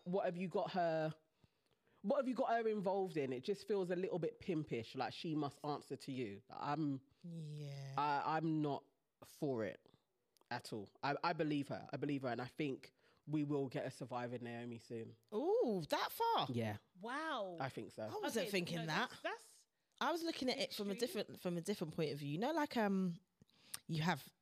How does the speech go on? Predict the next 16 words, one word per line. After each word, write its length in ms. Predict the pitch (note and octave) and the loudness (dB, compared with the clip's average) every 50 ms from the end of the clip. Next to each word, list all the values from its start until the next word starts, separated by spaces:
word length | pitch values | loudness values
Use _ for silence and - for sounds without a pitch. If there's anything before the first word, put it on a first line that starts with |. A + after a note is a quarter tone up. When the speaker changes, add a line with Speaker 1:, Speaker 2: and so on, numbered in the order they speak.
| _ - | _ -4
Speaker 2:
you 80 | F3 E3 | -2 0
can 120 | - E3+ | 2 2
have 140 | D#3 E3 F3 E3+ | 2 2 2 2
a 60 | D3+ | 0
friend 280 | - - E3+ D#3+ D#3 | 2 2 2 4 4
that's 180 | D3+ - - - | 2 0 -2 -4
very, 520 | - - D#3+ D#3 D#3 D3+ D3 C#3+ C#3 C3+ _ _ _ _ _ _ | 0 2 4 4 6 4 4 2 0 -2 _ _ _ _ _ _
what's 200 | - D#3 C#3+ - | -4 -4 -4 -2
the 60 | - C3+ | 0 2
word? 240 | C3+ C3+ B2+ A#2 - _ - _ _ _ _ _ _ _ _ _ _ - _ _ _ _ _ _ _ - - - - | 2 2 2 0 -4 _ -20 _ _ _ _ _ _ _ _ _ _ -20 _ _ _ _ _ _ _ -4 -4 0 4
Full 200 | C4+ C4+ A#3 F3 | 4 4 4 4
on. 180 | C3 B2 - - _ _ _ _ _ _ - | 2 0 -6 -12 _ _ _ _ _ _ -10
Speaker 1:
Okay. 180 | A#2+ A2 - A#2+ | -10 -8 -4 0
Speaker 2:
And 320 | F#3+ F3+ F3 D#3+ D3+ C#3+ C#3 - | 2 2 2 2 -2 -6 -2 0
they, 260 | G3 F3+ F3 F3 D#3+ F3 | 2 2 2 0 -2 -2
you, 180 | F3 F3 E3 | -6 -6 -6